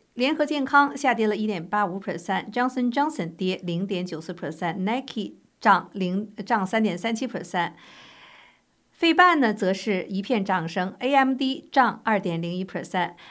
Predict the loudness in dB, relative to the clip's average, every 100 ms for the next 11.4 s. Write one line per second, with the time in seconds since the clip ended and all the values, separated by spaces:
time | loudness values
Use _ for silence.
0 | -2 2 4 2 2 2 2 -2 0 2
1 | 2 -4 -12 -6 -4 -6 -8 -2 0 0
2 | -4 -8 -6 -4 -4 -10 -20 -20 -10 -4
3 | 0 2 0 -2 0 0 0 0 0 0
4 | 0 0 0 0 0 -2 0 2 2 0
5 | -2 -2 -2 0 2 2 0 -2 0 -2
6 | -2 -4 -4 -6 -2 0 2 0 0 -8
7 | -6 4 4 4 2 0 0 0 2 4
8 | 2 0 -2 -4 -2 -4 -8 -10 -8 -6
9 | -4 -2 2 2 2 -2 -4 0 0 2
10 | -2 -2 -6 -8 -8 -4 -4 -2 -2 -2
11 | -2 -2 -4 -6